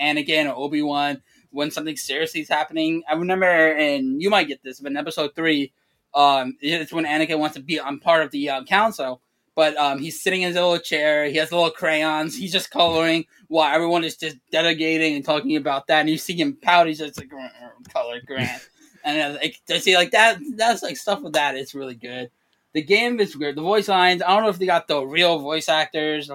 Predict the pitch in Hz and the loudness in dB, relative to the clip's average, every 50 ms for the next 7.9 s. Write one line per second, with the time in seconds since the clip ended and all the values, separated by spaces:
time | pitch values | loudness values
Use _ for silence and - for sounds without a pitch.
0 | 135 - - 139 135 131 127 123 123 120 120 135 151 147 139 147 147 143 139 139 | -14 -12 -10 -8 -6 -6 -6 -8 -10 -10 -10 -8 -8 -6 -6 -6 -6 -6 -4 -6
1 | 143 143 _ _ _ _ _ _ 165 180 185 180 175 170 170 - - 160 156 160 | -6 -6 _ _ _ _ _ _ -6 -4 -2 -2 -2 -2 -4 -6 -4 -4 -4 -4
2 | - 165 165 180 190 185 175 160 147 - - 143 160 175 190 185 175 - 185 190 | -2 0 2 4 6 6 6 4 2 0 0 2 4 4 2 0 -2 -2 -4 -2
3 | 190 196 196 214 202 - - 127 131 143 147 156 156 156 135 147 143 147 147 147 | -2 0 2 2 2 2 2 -2 -2 0 0 0 0 -2 -2 -2 -2 0 0 0
4 | 147 147 135 131 139 143 143 131 131 139 139 143 151 156 151 _ _ _ _ _ | -2 -4 -4 -4 -6 -6 -4 -6 -6 -6 -4 -4 -4 -6 -6 _ _ _ _ _
5 | _ _ _ _ - 143 139 135 135 131 120 110 107 - - _ - 165 175 202 | _ _ _ _ 2 2 2 2 2 0 -2 -4 -8 -12 -18 _ -4 0 2 2
6 | 214 214 220 214 196 220 214 202 - - 202 190 185 196 185 165 156 156 160 170 | 2 0 -2 -2 -2 -2 -2 -2 -2 -4 -4 -4 -2 -4 -4 -4 -2 -2 0 0
7 | 190 202 202 202 - - - 220 - 190 - - - - 101 - - - | -2 -2 -4 -10 -8 -4 -2 -2 0 0 0 0 2 2 0 0 -2 -4